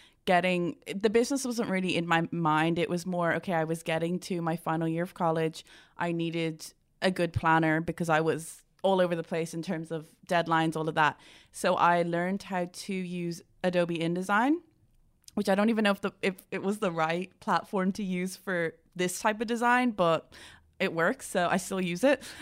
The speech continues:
Um, <laughs> so I went on there, taught myself how to use it, and made something just for me for college. And then from there, I was like,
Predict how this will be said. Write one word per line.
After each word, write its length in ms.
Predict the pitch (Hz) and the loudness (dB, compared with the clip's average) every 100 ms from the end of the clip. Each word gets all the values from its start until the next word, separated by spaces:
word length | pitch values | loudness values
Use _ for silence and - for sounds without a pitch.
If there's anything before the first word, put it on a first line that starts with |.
| 262 | 2
Um, 360 | 185 185 185 247 | 6 6 6 6
<laughs> 140 | - | 4
so 200 | 320 247 | 4 6
I 240 | 220 185 190 | 6 6 4
went 240 | 190 202 | 0 0
on 160 | 202 196 | 0 0
there, 240 | 185 180 | 0 0
taught 240 | 180 190 175 | 0 -4 -2
myself 380 | 180 185 185 | -2 -2 -4
how 60 | 196 | -4
to 80 | 180 | -4
use 300 | 175 175 165 | -4 -2 0
it, 320 | 175 160 - - - - - | 2 2 -2 -10 -20 -4 4
and 520 | 175 170 165 165 160 - | 6 8 6 4 -2 -2
made 360 | 180 185 190 185 | 0 2 0 -2
something 300 | 190 190 185 | -2 0 0
just 220 | 214 - | 0 0
for 120 | 233 | 2
me 440 | 202 190 165 185 | 4 4 2 -2
for 180 | 185 180 | -6 -6
college. 560 | 170 160 151 - - - - _ - | -4 -4 -4 -8 -14 -18 -20 _ -2
And 180 | 190 190 | 0 2
then 180 | 180 180 | 2 0
from 240 | 202 190 | -2 0
there, 140 | 208 | 2
I 40 | 190 | 2
was 200 | 175 175 | -2 -2
like, 360 | 170 156 - | -2 -2 -6